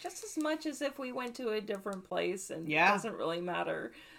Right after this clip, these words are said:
Speaker 1: Um, we can have it within ourselves, and we can have it without, uh, wi-, or,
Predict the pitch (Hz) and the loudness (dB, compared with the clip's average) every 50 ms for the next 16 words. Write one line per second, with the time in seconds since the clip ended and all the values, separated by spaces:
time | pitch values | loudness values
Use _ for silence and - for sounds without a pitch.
0 | - 254 294 - - 175 190 190 190 190 196 196 - 180 208 - 208 226 226 214 | -12 -12 -12 -4 -2 0 2 2 2 0 -2 -4 -6 -4 -2 -2 0 0 0 0
1 | 202 208 - - 185 180 170 196 233 247 254 262 262 254 254 - 220 185 185 190 | 0 0 0 0 0 0 4 6 6 6 6 6 4 2 0 -2 -2 0 0 0
2 | 190 202 220 - - - 202 202 196 196 202 196 196 185 185 190 190 - - 180 | -2 -4 -6 -8 -8 -6 -6 -6 -6 -6 -6 -6 -4 -4 -4 -4 -6 -6 -8 -8
3 | 170 180 190 190 - - - 185 190 185 175 - - - - _ _ _ _ _ | -6 -4 -4 -4 -6 -4 0 0 0 0 0 -4 -10 -20 -20 _ _ _ _ _
4 | - - 175 165 202 - - - 190 185 175 165 156 - | -6 -6 -2 0 0 0 2 2 2 2 2 2 0 -4